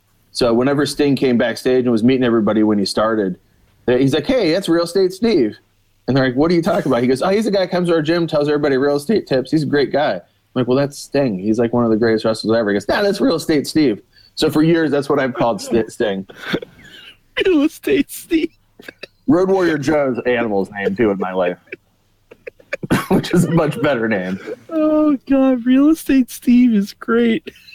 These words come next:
Speaker 2: <laughs> That's how he sho-, showed up in W W E.
Speaker 1: Oh,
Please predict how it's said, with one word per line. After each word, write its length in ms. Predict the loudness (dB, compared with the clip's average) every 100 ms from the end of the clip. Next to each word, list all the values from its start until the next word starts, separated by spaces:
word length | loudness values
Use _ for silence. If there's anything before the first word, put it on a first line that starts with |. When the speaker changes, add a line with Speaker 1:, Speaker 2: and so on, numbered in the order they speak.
| -20 -20 -20 -20
Speaker 2:
<laughs> 640 | _ _ _ -12 -6 -2
That's 200 | -2 0
how 100 | 2
he 80 | 2
sho-, 260 | 2 0
showed 280 | 0 0 2
up 140 | 2 0
in 80 | 0
W 180 | 0
W 240 | 0 0 0
E. 180 | -2 -2
Speaker 1:
Oh, 260 | -2 -2